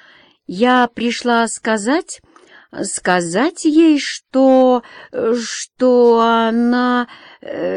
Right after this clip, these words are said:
это я, а я — это она». Вероятно, миссис Томас можно простить за то, что она не нашла это сообщение исключительно ясным и понятным.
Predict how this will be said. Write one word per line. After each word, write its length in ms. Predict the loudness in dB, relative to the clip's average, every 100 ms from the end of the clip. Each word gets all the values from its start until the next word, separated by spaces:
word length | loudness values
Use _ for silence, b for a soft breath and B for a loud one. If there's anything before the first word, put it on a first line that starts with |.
| -2 -2
это 280 | 0 0 0
я, 800 | 0 -4 -10 -8 0 2 2 0 B B _
а 220 | -4 -2
я — 480 | -2 -2 0 2 0 0
это 360 | -2 0 -2 -2
она». 580 | 2 4 6 4 0 -4 _ _ _ _ _ _ _ _ _ _ _
Вероятно, 560 | -4 -2 0 -2 -2 -2
миссис 420 | -2 -4 -8 -8
Томас 400 | -2 -2 -2 -8 b b b b
можно 360 | 2 4 2 -2
простить 500 | -4 -6 -6 -8 -4
за 160 | -4 -2
то, 220 | 0 0
что 240 | -2 -4
она 160 | 0 0
не 100 | 2
нашла 400 | 0 -2 -2 -2
это 200 | -2 -6
сообщение 680 | -4 -6 -4 -2 0 0 -4
исключительно 720 | -6 -8 -6 -4 -4 -4 -4
ясным 480 | -2 -2 -4 -8 -8
и 100 | -6
понятным. 640 | -4 -2 -4 -6 -14